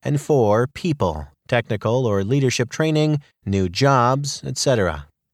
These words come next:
Regardless of what specifically needs to change, the first step is to recognize the need for change, and this step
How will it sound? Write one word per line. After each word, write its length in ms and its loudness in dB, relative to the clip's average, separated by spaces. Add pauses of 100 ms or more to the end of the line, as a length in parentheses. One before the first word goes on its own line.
(160)
Regardless 540 0
of 140 0
what 180 2
specifically 720 -2
needs 260 0
to 100 -6
change, 600 -2 (240)
the 100 -4
first 320 0
step 320 0
is 140 -2
to 160 -2
recognize 640 0
the 120 0
need 360 0
for 120 -2
change, 560 -4 (220)
and 180 -6
this 200 0
step 340 0